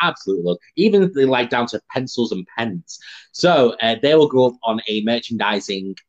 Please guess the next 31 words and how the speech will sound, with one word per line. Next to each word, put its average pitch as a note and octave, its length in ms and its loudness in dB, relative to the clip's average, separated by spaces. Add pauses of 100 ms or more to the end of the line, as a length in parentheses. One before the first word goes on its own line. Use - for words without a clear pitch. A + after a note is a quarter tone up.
uh, F3+ 300 -2
list, B2+ 460 0
and F#2+ 140 -4
you'll F#2+ 120 -2
be G2 60 -2
able F#2 100 -4
to - 100 -10
actually - 260 -8
purchase - 440 -6
them. F2 220 -2 (120)
Super G3+ 280 2
cool. G#3 280 2 (340)
What F3+ 160 4
I'll F#3 140 2
also G#3 320 2
be F3 120 4
doing D3+ 320 4
as B2+ 160 -8
well D3+ 340 2
as A#2+ 180 -6 (140)
part G#3 300 2
of B2 160 -6
that G2+ 240 -2
is G2 160 -6
that A2 200 -2
if F3+ 140 -2
you A3 180 0
appear B2+ 480 -4
as G#2+ 140 -10
a - 180 -8
guest - 420 -4